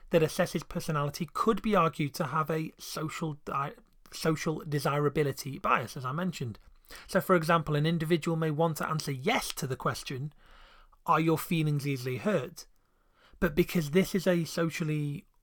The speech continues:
unacceptable answer, the person would say no instead, lowering the validity of the data. Eysenk's theory may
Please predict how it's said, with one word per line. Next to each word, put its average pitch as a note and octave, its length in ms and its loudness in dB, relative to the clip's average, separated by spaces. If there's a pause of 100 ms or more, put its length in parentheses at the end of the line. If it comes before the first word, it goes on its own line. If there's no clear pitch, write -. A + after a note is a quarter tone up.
(140)
unacceptable E3+ 1080 2
answer, F3 440 0
the C#3 120 -4
person C#3+ 340 0
would C#3 140 -2
say C3+ 120 -6
no D3+ 400 4
instead, C3 600 -6 (480)
lowering D#3+ 760 4
the G3 120 4
validity E3+ 880 -2 (1120)
of D3 420 -2 (140)
the F3 100 -4
data. F#3+ 480 -6 (2250)
Eysenk's D4 380 0
theory G#3 340 2
may G#3 180 2